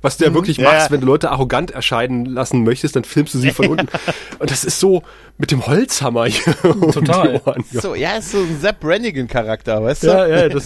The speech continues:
Speaker 1: ist
Speaker 3: <laughs> "Ich bin der Mann ohne Namen. Zapp Brannigan, guten Tag."
Speaker 1: Da war Doktor Kals
Speaker 3: Ja.
Speaker 1: medizinische Plexiglasstange am Werk.
Speaker 3: <laughs> Ja, richtig. Ja, und die haben dann halt, äh, Sensorflecken drauf und haben dann jetzt, sie, sie scheinen ja jetzt Minbari-Schiffe zu orten, aber ist noch nicht so ganz sicher, ne?
Speaker 1: Ja.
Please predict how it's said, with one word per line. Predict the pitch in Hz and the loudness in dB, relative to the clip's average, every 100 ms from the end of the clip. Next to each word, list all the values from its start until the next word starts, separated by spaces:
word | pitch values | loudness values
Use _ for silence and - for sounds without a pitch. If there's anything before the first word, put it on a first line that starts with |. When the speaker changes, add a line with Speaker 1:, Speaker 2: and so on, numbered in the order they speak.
| 127 | -6
Speaker 1:
ist | 131 - | -10 -8
Speaker 3:
<laughs> | 131 | -4
"Ich | 143 | -2
bin | 208 | 0
der | 170 | 0
Mann | 185 226 | 0 -4
ohne | 214 196 | -4 -2
Namen. | 190 160 117 | 0 0 0
Zapp | 110 147 | -2 -2
Brannigan, | 143 147 113 104 | 0 -2 -4 -10
guten | 110 107 | -10 -4
Tag." | 104 87 | -4 -2
Speaker 1:
Da | 143 147 | -2 -2
war | 151 | -2
Doktor | 165 - 165 | -2 -2 -2
Kals | 151 147 | 0 -2
Speaker 3:
Ja. | 156 | -2
Speaker 1:
medizinische | 151 151 156 165 | -4 0 0 0
Plexiglasstange | - - 135 117 117 - 117 117 120 | -4 -4 -4 0 -2 0 -2 0 0
am | 110 117 | -2 -2
Werk. | - 185 - - | 0 0 -2 -2
Speaker 3:
<laughs> | 131 117 - 151 - 190 202 | 0 0 -2 -4 -2 -2 0
Ja, | 185 | 0
richtig. | 135 135 117 104 - - - | 0 -4 -8 -10 -12 -20 -12
Ja, | 117 131 160 | -2 0 0
und | 135 | 0
die | 139 | -2
haben | 143 151 | -2 -2
dann | 131 | -2
halt, | 143 139 | -2 -2
äh, | 127 113 | -6 -4
Sensorflecken | 143 170 156 147 147 147 147 | -4 -2 -2 -2 -2 -4 -4
drauf | 117 127 139 127 | -2 0 0 -2
und | 110 | -4
haben | 113 123 | -4 -2
dann | 120 | -2
jetzt, | 117 113 | -4 -6
sie, | 113 113 | -6 -6
sie | 104 110 | -4 -6
scheinen | - 135 135 143 | -6 -4 -2 -2
ja | 123 | -4
jetzt | 123 - | -4 -4
Minbari-Schiffe | 117 110 107 123 120 110 - | -4 -2 0 -2 -4 -10 -12
zu | - 113 | -12 -6
orten, | 104 143 139 | -2 -2 -2
aber | 117 113 107 | -4 -2 -4
ist | 113 131 | -4 -6
noch | 123 | -6
nicht | 117 | -6
so | 113 | -6
ganz | 110 101 | -6 -6
sicher, | 107 - - - - - | -10 -10 -10 -12 -12 -6
ne? | |
Speaker 1:
Ja. | 123 | -6